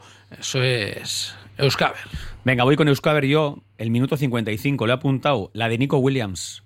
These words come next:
Speaker 2: la que ha ido a presionar, se ha tirado ahí en sarra y ha forzado nada, o sea, saque de banda para el Atlético, pero lo hemos celebrado porque a, a, yo a Nico le he criticado mucho, ¿eh? En el repliegue, en el sin balón, porque ha habido partidos que era de decirle, "Oye, Nico, chico,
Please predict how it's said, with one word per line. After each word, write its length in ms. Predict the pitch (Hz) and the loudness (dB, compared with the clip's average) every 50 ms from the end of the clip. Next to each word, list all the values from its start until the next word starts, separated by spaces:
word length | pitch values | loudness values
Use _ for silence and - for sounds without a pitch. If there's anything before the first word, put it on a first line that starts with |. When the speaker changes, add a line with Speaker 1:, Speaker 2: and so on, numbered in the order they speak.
| _ _ | _ _
Speaker 2:
la 140 | - 110 107 | -8 -8 -4
que 80 | - 123 | 0 2
ha 60 | 127 | 2
ido 220 | 143 143 151 147 | 2 4 4 4
a 100 | 139 131 | 4 2
presionar, 520 | - 127 135 123 - 135 135 131 143 143 123 | 2 -2 -4 -2 0 0 0 2 0 0 0
se 100 | - 139 | -2 -2
ha 80 | 131 | -2
tirado 240 | - 143 143 143 139 | 0 0 0 2 2
ahí 400 | 139 135 127 127 131 135 135 131 | 0 0 0 -2 -2 -2 -4 -4
en 140 | 127 120 113 | -4 -4 -4
sarra 520 | - - 151 143 131 127 127 131 139 143 | -4 0 0 0 0 2 0 0 0 2
y 100 | 135 131 135 | 2 2 2
ha 200 | 139 143 123 143 | 2 2 0 0
forzado 280 | 135 156 143 135 165 160 | 0 0 0 2 2 2
nada, 260 | 160 160 147 131 135 | 2 4 4 4 2
o 60 | 127 | 2
sea, 180 | - 151 131 117 | 2 0 0 0
saque 220 | - 151 143 175 | 0 0 0 2
de 60 | 170 | 2
banda 260 | 165 180 190 202 208 - | 2 2 2 0 -2 -2
para 220 | - 170 147 143 | 0 0 2 2
el 60 | 139 | 2
Atlético, 480 | 135 135 135 180 185 170 139 127 113 104 - | 0 0 0 -2 -4 -4 -4 -4 -4 -4 -2
pero 160 | 120 123 135 | -2 0 0
lo 60 | 160 | 0
hemos 120 | 185 175 | -2 -4
celebrado 460 | 143 147 139 139 156 165 160 151 147 - - - - - - | -4 -4 -4 -2 -2 -2 -4 -4 -6 -10 -18 -20 -20 -14 -2
porque 420 | - 135 127 123 - 131 123 120 - | 0 0 2 2 2 2 2 2 2
a, 280 | 120 131 123 127 131 127 | 0 0 2 2 0 2
a, 40 | |
yo 120 | 127 139 185 | 4 4 4
a 40 | 190 | 4
Nico 220 | 190 196 - 190 | 4 2 0 0
le 80 | 170 170 | 0 0
he 20 | |
criticado 340 | 135 147 131 131 127 135 120 | 0 0 -2 0 0 0 0
mucho, 360 | 117 113 110 - - 98 117 117 | 0 0 -2 -4 -2 -2 -2 0
¿eh? 80 | - | 0
En 60 | 123 117 | 0 0
el 120 | 113 110 | 0 2
repliegue, 600 | 104 113 101 107 127 131 127 123 131 131 127 127 | 2 0 0 2 2 2 4 4 4 2 2 2
en 100 | 113 113 | 0 -2
el 60 | 110 | -4
sin 180 | - - 113 104 | -2 -2 -2 2
balón, 240 | 107 113 127 117 104 | 2 2 2 2 2
porque 160 | 104 98 113 | 0 0 2
ha 40 | 117 | 4
habido 160 | 123 123 113 | 4 4 4
partidos 500 | 120 113 110 - 123 123 131 139 139 - - - - - - _ _ - | 2 -2 0 0 2 4 4 4 2 0 -6 -20 -20 -20 -20 _ _ -4
que 80 | - | 0
era 120 | 117 113 110 | 2 2 4
de 60 | 107 | 4
decirle, 300 | 101 98 95 107 98 101 | 2 2 0 -2 -2 -2
"Oye, 100 | 101 95 | -2 -2
Nico, 260 | 98 101 - 90 - 98 | -4 -4 -6 -8 -12 -10
chico, 360 | - 107 95 101 - - - | -12 -8 -8 -8 -10 -10 -10